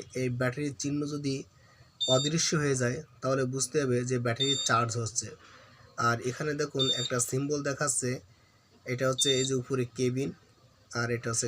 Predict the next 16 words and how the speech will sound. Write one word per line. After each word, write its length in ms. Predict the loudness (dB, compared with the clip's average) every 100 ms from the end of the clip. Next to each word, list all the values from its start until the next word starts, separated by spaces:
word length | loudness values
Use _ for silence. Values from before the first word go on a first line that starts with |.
| -2
গাড়ির 220 | 0 0
চাকা 220 | 0 -2 -4
দেখাচ্ছে, 360 | -6 -4 -4 -4 -6 -6
পিছনে 300 | -4 -4 -4 -6
দুইটা 180 | -6 -6
তীর 160 | -6 -6 -4
চিহ্ন। 180 | -2 -2 -4 -6 -4 -6 -8 -14 -4
তার 120 | -2 2
মানে 140 | 2 2
এখানে 180 | 0 -2 -2
দেখাচ্ছে 380 | -2 -2 0 0 -2 -4
যে 80 | -4 -2
কেবিনটা 440 | 0 0 -2 -2 -2 -2 -8 -12 -20 -8
ফোল্ডিং 360 | -2 0 0 2 2
অবস্থায় 360 | 0 -2 -4 -2
আছে 180 | -2